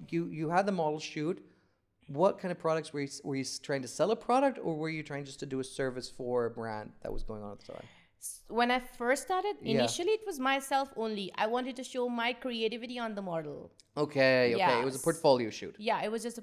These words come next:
Speaker 2: portfolio shoot.
Speaker 1: Okay.
Speaker 2: So after that, then I started to bring pr-,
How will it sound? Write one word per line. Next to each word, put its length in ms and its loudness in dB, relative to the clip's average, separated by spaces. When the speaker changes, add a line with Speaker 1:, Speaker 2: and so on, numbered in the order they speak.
Speaker 2:
portfolio 440 -10
shoot. 480 -6
Speaker 1:
Okay. 360 2
Speaker 2:
So 380 -2
after 480 4
that, 580 0
then 520 0
I 180 -2
started 540 -6
to 140 -6
bring 380 -6
pr-, 60 -14